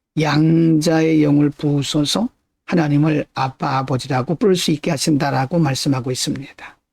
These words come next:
오늘 본문은 칠 장과는 다르게 우리가 예수 믿고 구원받고 의롭다함을 받은 이후에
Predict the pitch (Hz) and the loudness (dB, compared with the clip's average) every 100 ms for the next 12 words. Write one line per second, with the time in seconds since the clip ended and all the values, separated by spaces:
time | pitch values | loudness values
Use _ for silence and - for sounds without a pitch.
0 | _ _ - 170 170 170 165 165 165 165 | _ _ -4 -2 0 0 2 2 4 4
1 | 165 170 - 151 151 180 147 156 170 113 | 4 0 0 2 4 4 4 4 2 0
2 | - - 202 - 165 143 143 143 156 131 | -6 -4 -4 0 0 2 2 2 2 0
3 | - - 135 127 131 139 220 - _ _ | -2 -6 -4 -4 -2 0 0 -2 _ _
4 | _ - 165 156 165 165 160 147 143 160 | _ -8 -2 0 2 0 0 0 0 0
5 | 139 151 143 - 139 139 127 147 - 165 | 0 0 -4 -2 -2 -2 -2 -4 -2 0
6 | 151 147 151 139 _ _ _ - 165 160 | 2 2 2 0 _ _ _ -2 -2 0
7 | 165 170 160 - 151 156 139 139 131 - | 2 2 0 -4 -2 0 2 0 -4 -2
8 | 220 220 135 139 196 | 2 2 2 0 -2